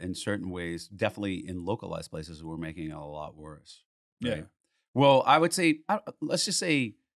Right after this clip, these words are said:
Speaker 1: more volatile and more opportunities. Like, let's just
Speaker 2: Yeah.
Speaker 1: keep bringing it back
Speaker 2: I
Speaker 1: to
Speaker 2: love the
Speaker 1: trading.
Speaker 2: trader. You're
Speaker 1: Back
Speaker 2: gonna
Speaker 1: to the
Speaker 2: make
Speaker 1: trading.
Speaker 2: I'm, I'm ready, you know, y-, private equity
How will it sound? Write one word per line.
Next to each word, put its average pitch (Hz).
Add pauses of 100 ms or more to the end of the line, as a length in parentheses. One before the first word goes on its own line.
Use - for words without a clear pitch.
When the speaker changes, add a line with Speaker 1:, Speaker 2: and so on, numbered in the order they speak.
(340)
Speaker 1:
more 147
volatile 107
and 98
more 101
opportunities. 87
Like, 117
let's 202
just -
Speaker 2:
Yeah. - (100)
Speaker 1:
keep 113 (120)
bringing 143
it 98
back 107
Speaker 2:
I -
Speaker 1:
to 165
Speaker 2:
love 262
the 120
Speaker 1:
trading. 165
Speaker 2:
trader. 139 (120)
You're 208
Speaker 1:
Back 233
Speaker 2:
gonna -
Speaker 1:
to 330
the 285
Speaker 2:
make 262 (180)
Speaker 1:
trading. 95 (160)
Speaker 2:
I'm, 285
I'm 294
ready, 240
you 185
know, 165
y-, 151 (420)
private 247
equity 208